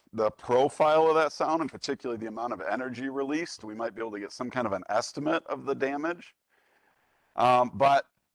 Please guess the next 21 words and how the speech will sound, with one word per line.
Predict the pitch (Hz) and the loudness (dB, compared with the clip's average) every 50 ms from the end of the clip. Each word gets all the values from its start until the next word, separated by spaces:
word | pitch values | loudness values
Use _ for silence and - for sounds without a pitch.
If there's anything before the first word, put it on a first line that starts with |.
| _ _ _ _ _ _ _ _ _ _ _ _ - | _ _ _ _ _ _ _ _ _ _ _ _ -8
it's | - 117 98 | -8 -6 -4
very | 104 120 147 156 165 156 147 | 0 2 4 4 6 4 4
rare | 135 135 139 143 143 143 | 4 4 4 4 4 4
that | 123 127 127 | 4 2 0
we | 113 120 | 0 -2
can | - - 123 117 | -4 -4 -4 -2
get | 123 123 | -2 -4
a | 117 - | -4 -6
super | - 135 131 - 120 107 - | -6 -10 -8 -4 -2 -2 0
accurate | 107 113 120 - - - 110 117 113 104 - | 0 -2 -4 -4 -6 -8 -4 -4 -4 -4 -6
size, | - - - 113 113 117 110 113 113 113 110 110 113 110 - - - 90 | -6 -2 0 2 4 4 4 6 4 4 4 2 0 -2 -6 -10 -12 -4
depth, | 90 110 110 113 117 117 - - _ _ _ _ | 0 2 4 4 4 2 0 -4 _ _ _ _
location, | - 101 101 95 - - 113 110 107 - - 127 117 110 113 104 - _ _ _ _ _ _ _ _ _ _ _ _ - | -2 -2 -2 -2 0 -2 -2 -2 -2 -2 -2 -2 -2 -2 -4 -6 -10 _ _ _ _ _ _ _ _ _ _ _ _ -2
other | 110 113 107 117 | -2 0 2 0
than | 110 98 107 107 104 104 | 2 2 2 2 0 0
knowing | 104 104 104 104 104 104 104 98 92 _ _ - | 0 0 0 2 0 -2 -2 -6 -10 _ _ -16
kinda | - 131 127 123 120 104 | -12 -10 -6 -6 -6 -6
generally | 90 85 104 117 131 135 131 131 131 127 | -4 -2 0 0 0 0 0 0 0 0
where | 123 127 127 | 0 0 0
this | 123 120 - - | 0 0 -2 -4
occurred, | 127 - - - 113 113 117 113 113 104 | -6 -6 -4 -4 -2 0 0 0 -2 -2